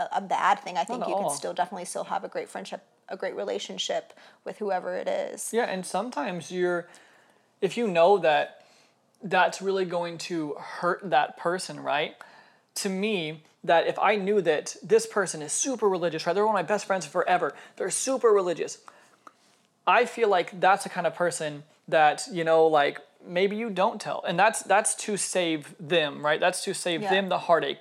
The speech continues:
Speaker 2: I'm okay with myself. I'm okay with whatever it is, right? But I could still feel like I'm being myself, because to me at that point, what I'm doing is I'm hiding that part of myself to, to help somebody else. A random person that I'm just really good friends with, I'm like,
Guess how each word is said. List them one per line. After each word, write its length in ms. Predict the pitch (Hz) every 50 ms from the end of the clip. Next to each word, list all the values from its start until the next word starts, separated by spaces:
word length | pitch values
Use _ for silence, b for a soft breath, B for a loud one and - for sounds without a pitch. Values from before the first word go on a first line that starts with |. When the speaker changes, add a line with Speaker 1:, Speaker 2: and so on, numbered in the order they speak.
| - _
Speaker 2:
I'm 200 | - 185 247 269
okay 280 | 196 160 151 - 151 151
with 160 | 147 151 -
myself. 420 | 165 160 160 - - - - - - -
I'm 420 | 170 180 180 180 175 165 165 - -
okay 300 | - 175 165 - 156 156
with 160 | 156 156 - - _ _ _ -
whatever 420 | 170 170 165 196 196 160 156 156
it 60 | -
is, 180 | - - - 156
right? 260 | 160 160 180 202 - B B B B B B B B B _
But 360 | - 185 180 175 - - B B B B B B _ 190
I 140 | 190 233
could 260 | 247 - 220 202 170 -
still 260 | - - - 208 202
feel 120 | 208 208
like 120 | 190 185 185
I'm 120 | 170 151
being 180 | 180 180 175 170
myself, 400 | 156 156 156 - 185 175 165 -
because 380 | 185 - 190 185 175 - - B B B B
to 100 | - 180
me 160 | 208 240 233
at 100 | 196 170
that 180 | 185 220 247 -
point, 160 | - 170 165
what 120 | 160 160 175
I'm 200 | 202 220 202 156
doing 260 | 170 170 160 156 -
is 280 | 160 165 160 156 - B B B B B B _
I'm 220 | 180 208 247 233 196
hiding 420 | - - - 175 175 190 202 202
that 100 | - 196
part 120 | - - 190
of 40 | 185
myself 460 | 180 175 - - 175 190 220 - - - _ _ _ _
to, 540 | - - 190 185 175 165 160 160 160 175 -
to 160 | - 185 175
help 340 | 147 - - 185 185 185 -
somebody 440 | - - 180 170 160 151 151 156 -
else. 300 | - - - - - B B B B B B B B B -
A 100 | 202 196
random 340 | 175 196 226 254 240 214 202
person 300 | - 196 208 202 185 170
that 60 | - -
I'm 100 | 185 202
just 140 | 180 -
really 180 | 160 175 196 190
good 140 | 175 180 180
friends 240 | - 175 170 180 196
with, 160 | 233 - - -
I'm 180 | 165 175 185
like, 240 | 180 165 165 -